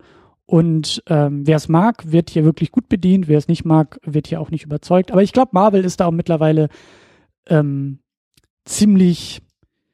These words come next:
selbstbewusst und zieht einfach durch, was die da machen. Ich glaub, die, die, die brauchen auch keine, also ich glaub, die müssen niemanden mehr davon überzeugen, äh,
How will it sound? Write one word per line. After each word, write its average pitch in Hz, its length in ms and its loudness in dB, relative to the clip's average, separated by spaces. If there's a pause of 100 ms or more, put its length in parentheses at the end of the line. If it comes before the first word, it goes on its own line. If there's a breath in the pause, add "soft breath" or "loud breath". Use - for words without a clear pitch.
(540)
selbstbewusst 180 800 0
und 160 160 -2
zieht - 300 -4
einfach 165 320 -2
durch, 151 320 -4
was 143 120 -4
die 151 80 -12
da 139 80 -4
machen. 143 280 -6
Ich 135 100 -10
glaub, - 160 -8
die, 156 260 -4
die, 156 200 -12
die 165 260 -14 (460)
brauchen 175 520 0
auch - 300 -4
keine, 160 480 2 (260)
also 165 220 -4
ich 180 80 -10
glaub, 165 140 -2
die 170 80 0
müssen 175 180 2
niemanden 175 280 2
mehr 160 100 0
davon 156 240 -6
überzeugen, 196 580 0 (640 soft breath)
äh, 180 160 2